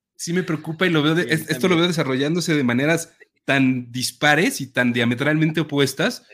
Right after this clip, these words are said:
Speaker 1: como que, como que George Kittle esté bloqueando y bloqueando y bloqueando y bloqueando,
Speaker 2: Sí, sí,
Speaker 1: o
Speaker 2: sí,
Speaker 1: como
Speaker 2: sí,
Speaker 1: que
Speaker 2: sí.
Speaker 1: sea una especie de, de cobija, de válvula de seguridad para, para Brock Purdy.
Speaker 2: De acuerdo.
Speaker 1: Eh, suele tener partidos interesantes contra Seattle,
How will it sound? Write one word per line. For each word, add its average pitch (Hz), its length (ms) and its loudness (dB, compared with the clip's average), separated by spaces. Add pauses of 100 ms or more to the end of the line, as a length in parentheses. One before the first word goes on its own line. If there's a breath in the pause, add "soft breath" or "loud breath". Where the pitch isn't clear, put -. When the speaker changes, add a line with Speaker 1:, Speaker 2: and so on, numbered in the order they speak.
(160 soft breath)
Speaker 1:
como 131 260 -2
que, 127 380 0 (120)
como 120 220 -4
que 131 120 -4
George 156 200 0
Kittle 160 200 -2
esté 135 220 -2
bloqueando 131 520 -2
y 131 40 0
bloqueando 107 460 -4
y - 20 -6
bloqueando 104 460 -6
y 101 40 -6
bloqueando, 143 480 -4
Speaker 2:
Sí, 165 220 -10
sí, - 160 -20
Speaker 1:
o 135 120 0
Speaker 2:
sí, 135 80 -8
Speaker 1:
como 131 220 2
Speaker 2:
sí, 127 40 -8
Speaker 1:
que 120 140 0
Speaker 2:
sí. - 100 -6
Speaker 1:
sea 143 400 0
una 135 180 -2
especie 120 460 -6
de, 104 280 -8 (380)
de 104 180 -8
cobija, 120 520 -2
de 104 120 -2
válvula 120 360 -2
de 101 100 -6
seguridad 95 580 -10
para, 92 400 -8
para 95 200 -8
Brock 101 260 -12
Purdy. 98 340 -10 (400)
Speaker 2:
De 85 100 -20
acuerdo. - 280 -20 (600)
Speaker 1:
Eh, 107 440 -6
suele 156 260 2
tener 135 260 2
partidos 127 400 0
interesantes 120 920 -2
contra 98 340 -12
Seattle, 101 340 -8